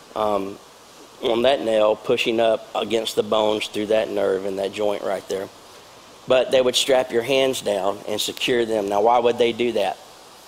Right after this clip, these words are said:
Because later on in the crucifixion, as you asphyxiated, or as you suffocated, and the cramps had kicked in and dehydration had kicked in, your body would convulse and you would go into seizure-like convulsions.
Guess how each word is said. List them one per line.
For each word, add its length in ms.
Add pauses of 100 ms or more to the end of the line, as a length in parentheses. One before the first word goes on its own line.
(260)
Because 340
later 360
on 160
in 80
the 80
crucifixion, 880
as 220
you 160
asphyxiated, 880 (1300)
or 100
as 160
you 80
suffocated, 840 (1600)
and 140
the 60
cramps 440
had 140
kicked 300
in 180
and 120
dehydration 760
had 120
kicked 300
in, 160
your 100
body 380
would 200
convulse 600
and 120
you 100
would 120
go 220
into 200
seizure-like 840
convulsions. 840